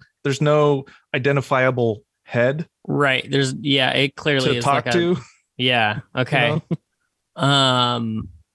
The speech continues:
Speaker 2: all right. Um, well, I, I ain't gonna get tangled up with that. Uh, I'm gonna go to, back to the other side of the roof, and I'm gonna
Speaker 1: <laughs>
Speaker 2: climb down.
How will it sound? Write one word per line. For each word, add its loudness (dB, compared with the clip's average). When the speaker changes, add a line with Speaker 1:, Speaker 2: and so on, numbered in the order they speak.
Speaker 2:
all -2
right. 0
Um, -2
well, -4
I, -8
I -4
ain't -6
gonna -4
get -4
tangled -6
up -4
with -8
that. -2
Uh, -4
I'm 2
gonna 2
go 2
to, 0
back 0
to -20
the 2
other 0
side 0
of -2
the 0
roof, 0
and 0
I'm 0
gonna 0
Speaker 1:
<laughs> -20
Speaker 2:
climb 0
down. 0